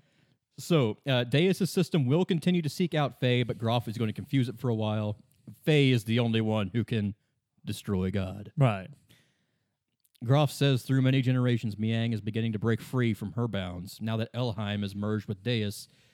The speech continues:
Speaker 1: she has all of her memories back, all the memories from her original birth as the contact's complement up to her current transmigration.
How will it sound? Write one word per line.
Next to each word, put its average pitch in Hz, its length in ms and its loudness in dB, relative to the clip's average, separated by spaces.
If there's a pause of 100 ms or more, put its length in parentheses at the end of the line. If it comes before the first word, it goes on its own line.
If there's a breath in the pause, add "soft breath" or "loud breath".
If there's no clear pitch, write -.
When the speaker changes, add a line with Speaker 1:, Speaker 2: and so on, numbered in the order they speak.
(180)
Speaker 1:
she - 260 -4
has 120 220 0
all 113 200 -2
of 101 100 -8
her 165 180 -2
memories 95 440 -2
back, 90 340 -10 (220)
all 113 160 -2
the 123 40 2
memories 123 380 2
from 110 140 -4
her 123 100 0
original 127 380 0
birth 113 400 -2 (320)
as 113 140 -4
the 110 100 -4
contact's 123 580 -4
complement 107 580 -4 (640)
up 120 200 -2
to 147 120 4
her 135 160 2
current 131 440 0
transmigration. 104 920 -4